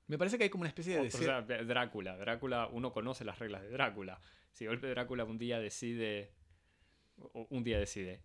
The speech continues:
Speaker 2: en plena película le salen misiles y mata gente con misiles, decís, "¿Qué pasó acá? Esto no es Drácula".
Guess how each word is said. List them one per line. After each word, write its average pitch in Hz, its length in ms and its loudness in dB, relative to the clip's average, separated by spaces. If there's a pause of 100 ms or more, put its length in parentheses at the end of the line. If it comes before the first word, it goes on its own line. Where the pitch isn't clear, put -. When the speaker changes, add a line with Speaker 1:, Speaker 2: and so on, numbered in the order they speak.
(100)
Speaker 2:
en 104 180 -2
plena 127 360 2
película 107 680 -2
le 101 180 -8
salen 117 480 -2
misiles 113 720 -2
y 71 60 -2
mata 110 280 -4
gente 123 280 -4
con 107 100 -6
misiles, 113 420 -6
decís, 98 140 -14
"¿Qué 107 120 -10
pasó - 260 -2
acá? 120 260 -2
Esto 101 220 -12
no 101 80 -8
es 98 80 -10
Drácula". 101 400 -4